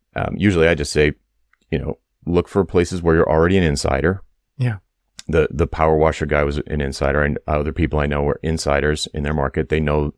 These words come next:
Speaker 1: all of the people. They already have a reputation. I was an insider in software development when I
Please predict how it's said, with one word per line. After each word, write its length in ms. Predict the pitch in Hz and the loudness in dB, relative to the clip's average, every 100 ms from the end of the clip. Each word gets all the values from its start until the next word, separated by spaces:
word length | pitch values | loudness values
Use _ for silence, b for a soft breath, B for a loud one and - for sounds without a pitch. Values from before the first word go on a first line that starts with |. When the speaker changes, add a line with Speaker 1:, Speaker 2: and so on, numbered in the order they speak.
| _ _ - | _ _ 0
Speaker 1:
all 220 | 78 78 | 2 2
of 80 | 76 | -2
the 40 | |
people. 500 | - 73 73 73 73 _ _ - | -4 -2 0 0 -2 _ _ -2
They 100 | 78 | 0
already 400 | - 78 78 80 | 2 0 2 0
have 120 | 76 | 0
a 40 | |
reputation. 800 | 78 73 78 78 71 - 71 71 b b b b b b _ - | 0 0 -4 -2 -2 -2 -4 -6 b b b b b b _ -4
I 140 | 78 | 0
was 140 | 98 92 | 2 2
an 100 | 92 | 0
insider 540 | 92 87 82 85 95 | 0 0 2 2 0
in 140 | 80 | 0
software 460 | - 78 78 - 80 | 0 0 0 0 0
development 580 | 73 78 82 92 92 - | 2 2 2 0 -2 -4
when 100 | 69 | -4
I 140 | 71 | -4